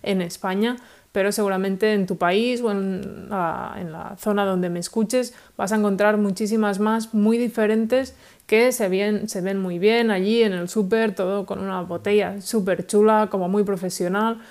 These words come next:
pero ¿realmente vale la pena beber ese agua? Bueno, pues vamos a hablar sobre ello hoy aquí.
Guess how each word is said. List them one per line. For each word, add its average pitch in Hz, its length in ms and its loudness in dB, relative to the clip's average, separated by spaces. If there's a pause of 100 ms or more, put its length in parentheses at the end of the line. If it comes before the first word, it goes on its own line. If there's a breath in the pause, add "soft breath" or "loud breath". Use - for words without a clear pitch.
(160 loud breath)
pero 208 160 2
¿realmente 233 600 2
vale 254 260 0
la 202 200 2
pena 226 300 2
beber 180 320 0
ese 190 300 -2
agua? 220 380 -2
Bueno, 180 280 -6
pues - 220 -16 (120)
vamos 202 280 -2
a 202 60 0
hablar 180 280 -2 (320 loud breath)
sobre 185 400 0
ello 233 360 4
hoy 262 380 2
aquí. 185 640 -2